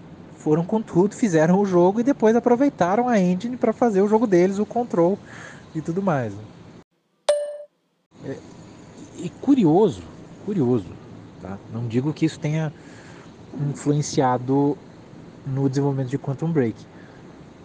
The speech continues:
mas ao mesmo tempo que o jogo era desenvolvido, e esse é um jogo que claramente levou anos pra ser feito, né? É,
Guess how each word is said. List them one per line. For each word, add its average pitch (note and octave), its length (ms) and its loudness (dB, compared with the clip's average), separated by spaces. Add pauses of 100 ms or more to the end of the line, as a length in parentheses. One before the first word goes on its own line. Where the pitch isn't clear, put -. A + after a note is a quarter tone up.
(340)
mas F3 180 0
ao F#3 80 2
mesmo C#4 300 0
tempo F3 180 0
que - 80 0
o C#3 40 6
jogo C#3 200 4
era C3 140 4
desenvolvido, A2+ 640 -2 (380)
e A2+ 80 -4
esse - 120 -8
é A#2 40 -6
um G2+ 40 -8
jogo A2 140 -4
que - 80 -16
claramente B2 480 -2
levou G#2 400 -2
anos C#3+ 380 2
pra G#2 160 -12
ser - 140 -8
feito, - 440 -6
né? G#2 140 -8 (640)
É, G2+ 400 -10